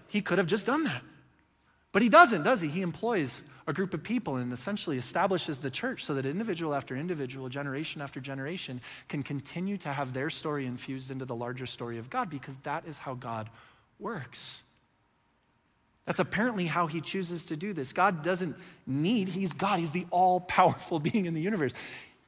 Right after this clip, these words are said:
He doesn't need this, but for whatever reason, God wants to use your life, to use my life, to tell his story.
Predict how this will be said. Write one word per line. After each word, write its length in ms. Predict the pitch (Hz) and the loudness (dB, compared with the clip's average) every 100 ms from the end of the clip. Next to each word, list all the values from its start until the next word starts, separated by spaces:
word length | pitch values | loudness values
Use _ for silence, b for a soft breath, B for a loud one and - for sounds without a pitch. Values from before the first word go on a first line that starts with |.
| _ | _
He 60 | 196 | 0
doesn't 200 | 226 170 | 2 2
need 160 | 240 | 2
this, 100 | 262 | 2
but 140 | - 175 | 0 0
for 100 | 165 | 0
whatever 460 | 165 - 170 190 233 | -2 2 4 4 4
reason, 640 | 208 165 131 107 113 120 | 6 6 4 2 -6 -4
God 240 | 127 139 | 0 0
wants 260 | 139 139 135 | 0 -6 -6
to 120 | - | -6
use 460 | 120 113 113 113 - - - | -6 -6 -8 -10 -14 -16 -6
your 240 | 147 123 | -2 -2
life, 340 | 113 113 123 - - | -4 -10 -14 -16 -10
to 40 | |
use 240 | 127 120 | -8 -8
my 240 | 131 131 123 | -4 -2 -2
life, 540 | 113 113 120 - - _ _ _ _ _ | -4 -10 -14 -20 -20 _ _ _ _ _
to 100 | - | -14
tell 200 | 127 117 | -8 -8
his 200 | 110 107 | -6 -8
story. 480 | - - 110 98 | -8 -10 -10 -12